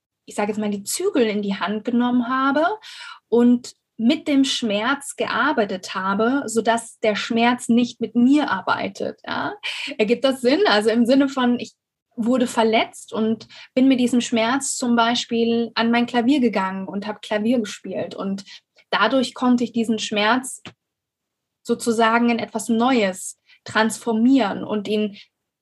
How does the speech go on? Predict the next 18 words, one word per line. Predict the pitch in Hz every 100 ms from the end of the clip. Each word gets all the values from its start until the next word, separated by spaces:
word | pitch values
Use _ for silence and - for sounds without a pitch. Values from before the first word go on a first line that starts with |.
| _ 233
nicht | 262 - -
unterdrücken, | 240 240 196 247 339 311 254
sondern | 240 220 226 220
ihn | 233 233 233 -
ausleben, | 240 285 - 233 233 233
um | 220 220
damit | 226 226 226 214
etwas | 214 220 208
Neues | 220 226 233 214 -
zu | -
erschaffen, | 202 - 285 294 226 202
was | 202
aber | 202 208 208
dann | 202 202
heilsam | 233 262 240 196 185 190
für | 202
mich | 175 180 196
war | 175 175